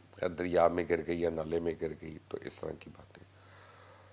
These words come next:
तो अब अट्ठावन साल उम्र हो गई है मेरी, मैंने आज तक एसी की पाइप तो फटते हुए सुनी नहीं किसी गाड़ी में।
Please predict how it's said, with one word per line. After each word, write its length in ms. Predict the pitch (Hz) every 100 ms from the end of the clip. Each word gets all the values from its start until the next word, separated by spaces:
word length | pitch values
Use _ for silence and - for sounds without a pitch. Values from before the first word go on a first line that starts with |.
| - - - -
तो 60 | 113
अब 220 | - -
अट्ठावन 400 | 131 127 151 202
साल 280 | 160 175 156
उम्र 200 | 135 127
हो 120 | 113
गई 200 | 90 101
है 80 | 104
मेरी, 260 | 95 95 110
मैंने 220 | 104 104
आज 180 | 98 101
तक 220 | 110 107
एसी 320 | 101 - 110
की 140 | 98 107
पाइप 320 | - 92 92
तो 60 | 90
फटते 340 | - 85 -
हुए 160 | 90 87
सुनी 340 | - 85 82
नहीं 160 | 76 73 - -
किसी 240 | - - 98
गाड़ी 340 | 80 76 73
में। 80 | -